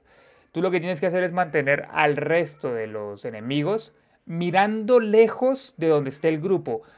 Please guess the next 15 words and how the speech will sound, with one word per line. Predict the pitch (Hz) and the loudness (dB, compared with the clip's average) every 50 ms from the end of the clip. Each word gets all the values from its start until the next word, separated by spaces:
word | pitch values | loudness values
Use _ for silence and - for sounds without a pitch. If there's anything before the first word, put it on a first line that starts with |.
| _ - | _ -4
porque | 175 185 170 185 | -4 -2 -2 -2
esos | 185 190 220 214 | -2 -2 0 0
enemigos | 226 214 208 202 202 202 208 202 | 2 0 2 0 2 0 0 0
tienen | - 208 196 202 190 - - | 0 -4 -4 -4 -6 -6 -6
un | 185 190 190 180 | -4 -4 -4 -6
frontal | - - 180 185 185 180 160 147 185 175 170 165 | -8 -6 -2 -2 -2 -2 -2 2 4 4 4 4
directo, | 160 175 165 165 156 147 151 170 165 | 0 -2 2 2 2 2 2 0 0
ahí | 156 147 147 | 0 2 0
está, | 147 147 - 180 202 - _ _ _ - _ _ _ | -2 0 0 -2 -2 -2 _ _ _ -20 _ _ _
que | - 180 | -2 0
lo | 175 175 156 | 0 0 2
que | 147 165 | 4 2
hace | 160 151 180 | 2 2 0
es | 170 156 | -10 -6
que | - 196 196 180 | -2 0 -2 -2